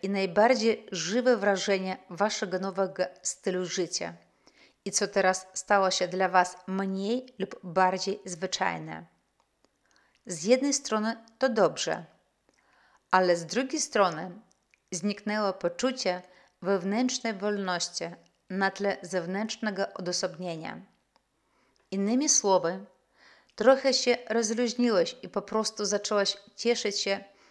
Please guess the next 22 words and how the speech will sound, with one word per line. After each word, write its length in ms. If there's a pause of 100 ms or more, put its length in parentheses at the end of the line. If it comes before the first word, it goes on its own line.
(320)
wolnym 420
czasem, 640 (100)
który 400
nagle 460
pojawił 520
się 160
w 60
twoim 300
życiu. 360 (1080)
Ale 200
drodzy, 560 (520)
spokój 540 (180)
ten 220
jest 340 (400)
zwodniczy. 840 (680)
Taki 600
spokój 560 (220)
bywa 260
tylko 420 (120)
przed 280
burzą. 520 (1400)
I 240